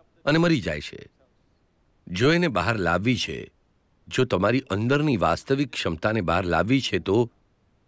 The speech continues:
તમારા જીવનમાં સહજતા આવવી જોઈએ. યોગનું એક આખું વિજ્ઞાન અને ટેકનિક છે.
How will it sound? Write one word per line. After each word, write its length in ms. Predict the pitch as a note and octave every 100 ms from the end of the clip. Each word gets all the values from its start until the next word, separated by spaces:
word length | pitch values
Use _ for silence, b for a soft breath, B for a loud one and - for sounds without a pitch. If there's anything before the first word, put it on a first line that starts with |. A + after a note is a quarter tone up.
| _ -
તમારા 300 | F#2+ B2+ C3
જીવનમાં 580 | - E2+ E2+ F2 A2+
સહજતા 680 | A#2 - - E2 A2+ - -
આવવી 280 | D#2+ D#2 F2
જોઈએ. 500 | - C#2 A#1 G1+ - _ _ _ _ D#2+
યોગનું 540 | F2+ C#3+ D3 A#2 A2
એક 180 | C3 -
આખું 480 | E2+ A#2 - - A#2+
વિજ્ઞાન 480 | E2 D2+ E2+ F#2+ C3
અને 160 | G2+
ટેકનિક 420 | F2 A2 - F2+ E2
છે. 400 | - C2 A1+